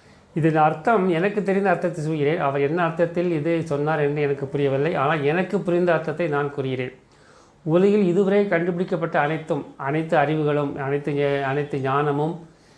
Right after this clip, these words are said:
இறைவனுக்கு சொந்தமானவை. ஏனென்றால் அது மனித மூளையில் இருந்து வந்தவை.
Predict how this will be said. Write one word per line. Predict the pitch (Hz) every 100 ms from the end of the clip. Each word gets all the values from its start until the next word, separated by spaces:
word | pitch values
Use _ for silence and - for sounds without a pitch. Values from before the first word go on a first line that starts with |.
| _ _ _ -
இறைவனுக்கு | 165 196 208 208 208
சொந்தமானவை. | 202 165 165 160 151 151 - - _ - - - _ _ _ _ _ _ _
ஏனென்றால் | 151 143 156 175
அது | 156 165
மனித | 180 147 170 190
மூளையில் | 196 160 175 202 196 185
இருந்து | 165 170 156
வந்தவை. | 151 139 -